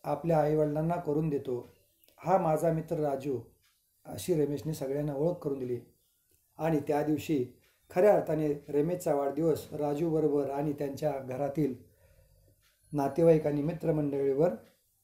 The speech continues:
खऱ्या अर्थाने साजरा होतो. आता बऱ्याच वेळा मुलांनो, आपले नातेवाईक, आपले नातेवाईक जे असतात त्यांची माहिती आपणाला असणं गरजेचं आहे. आई वडिलांचे वडील आजोबा,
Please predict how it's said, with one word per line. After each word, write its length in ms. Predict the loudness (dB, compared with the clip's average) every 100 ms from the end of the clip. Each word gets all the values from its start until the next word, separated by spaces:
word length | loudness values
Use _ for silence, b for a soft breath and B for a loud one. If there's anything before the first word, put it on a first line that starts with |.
| _ _ -2
खऱ्या 220 | 2 2
अर्थाने 640 | 2 -2 2 2 2 -4 B B B B _ _ _ _ _ -20 -20 -18 -20 -14 -2
साजरा 480 | 0 2 4 4 2 -4
होतो. 400 | -4 -4 -8 -12 _ _ -20 B B B _ _ -10
आता 200 | 2 4
बऱ्याच 340 | 6 6 4
वेळा 180 | 4 4
मुलांनो, 400 | 4 2 2 2
आपले 340 | 2 2 0 0
नातेवाईक, 600 | -2 -2 0 2 0 -4 _ _ _ _ _ _ _ _ _ _ _ _ _ _ _ _ _ -14
आपले 320 | -8 -2 0
नातेवाईक 840 | 0 -4 -2 -2 -2 -6 -2 -2
जे 100 | 2
असतात 280 | 0 0 -4
त्यांची 360 | -4 -6 -6 -4
माहिती 300 | -4 -2 -2
आपणाला 360 | -2 -2 -2
असणं 240 | -2 -4 -2
गरजेचं 320 | -2 0 -2
आहे. 300 | -2 -2 -6 -6
आई 320 | 2 2 4
वडिलांचे 520 | 2 2 0 -2 -2
वडील 240 | 0 0 -2
आजोबा, 560 | -4 -2 -2 -2 -6